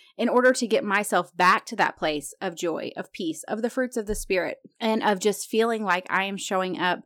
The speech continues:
for my home, for my family, for my life in the way that I desire to,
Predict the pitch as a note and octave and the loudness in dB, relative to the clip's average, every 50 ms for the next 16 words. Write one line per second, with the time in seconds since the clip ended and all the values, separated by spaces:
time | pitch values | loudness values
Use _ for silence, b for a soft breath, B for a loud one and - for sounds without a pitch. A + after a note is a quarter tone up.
0 | _ _ _ - A3+ G#3+ G#3 F#3+ F3+ G#3+ C4+ C4 B3+ B3 A#3+ A#3 G#3 F#3 F3 F3 | _ _ _ -2 2 4 4 4 4 4 4 4 4 2 0 0 0 0 0 0
1 | - - G3+ G3 G3+ G#3 G3+ G3+ G3 G3 G3+ G3+ A3+ - - G3+ F3+ E3+ D#3 D#3 | -2 -2 -4 -2 -4 -4 -8 -10 -12 -14 -16 -20 -20 -6 -4 -2 0 0 0 0
2 | D#3 D#3+ D#3+ D#3+ F3 F3+ F#3 - - _ _ - G#3+ G#3 G3+ G3 F#3 - - _ | 0 0 2 2 2 2 0 -4 -12 _ _ -4 -2 -2 -2 -2 -4 -6 -4 _
3 | G3+ F#3+ F3 F#3 F3+ F3+ E3 E3 D#3+ D3+ D3 C#3+ D#3+ - - - - - - - | -2 0 2 2 2 2 0 0 -2 -2 -2 -4 -4 -6 -6 -6 -6 -6 -6 -8
4 | - - - D#3 D#3+ D#3 D#3+ | -6 -6 -4 -4 -4 -4 -6